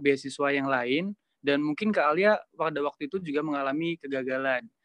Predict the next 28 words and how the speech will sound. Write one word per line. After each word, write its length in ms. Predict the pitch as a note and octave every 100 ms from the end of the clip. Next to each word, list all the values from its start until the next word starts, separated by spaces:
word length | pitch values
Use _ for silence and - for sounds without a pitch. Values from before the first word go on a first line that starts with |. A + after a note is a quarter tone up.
| _ _ _
Nah, 160 | C3+
bisa 240 | C3 B2+ C3+
kasih 240 | C3+ C#3+
tips 240 | C3+ C3+ D3
and 80 |
trick 160 | D3+ F#3
nggak 160 | D3+ C3+
sih, 80 |
Kak, 160 | C3+ D#3
gimana 320 | C#3 C#3 C#3
sih 80 | F3+
caranya 480 | E3+ C#3 C3 D3+ D3+
untuk, 320 | C3+ C3 - _ _ _
eh, 400 | C3 C3 B2+ B2+ B2+
bisa 240 | C3+ D#3+
terus 160 | C3+ C#3+ D#3
mencoba 400 | C#3 C3+ C3+ D3
dan 160 | C#3
terus 240 | C3 D#3+ -
belajar, 480 | C3 B2+ B2+ C#3 B2+
atau 160 | -
seperti 400 | D#3+ - C#3 C3+
apa 240 | B2+ - D#3+
cara 320 | C3+ C3+ D#3
yang, 240 | D#3+ C3 B2+ _ _
eh, 480 | - C3 B2+ B2+ B2 -
Kak 200 | - D3+
Alia 400 | C#3+ D3+ D#3+ E3+